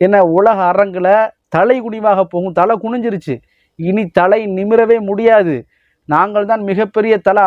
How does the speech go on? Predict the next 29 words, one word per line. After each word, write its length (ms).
ஆயுத 280
பலத்தில் 440
நாங்க 180
தலை, 160
அயன்டோமுக்கு 720
நாங்க 200
தான் 240
தலை, 200
மொசாத்துங்கிற 680
அந்த 160
உளவு 200
பிரிவுக்கு 400
நாங்க 180
தான் 240
தலை, 180
உலகத்துக்கே 540
நாங்க 220
தான் 140
ஹெட்டு 300
ஹெட்டுன்னு 460
இன்னைக்கு 400
உன்னுடைய 440
ஹெட்டெல்லாம் 520
முண்டமாக 500
போய் 340
தலைகுனிவை 720
ஏற்படுத்தக்கூடிய 880
அளவுக்கு 420
இப்படி 300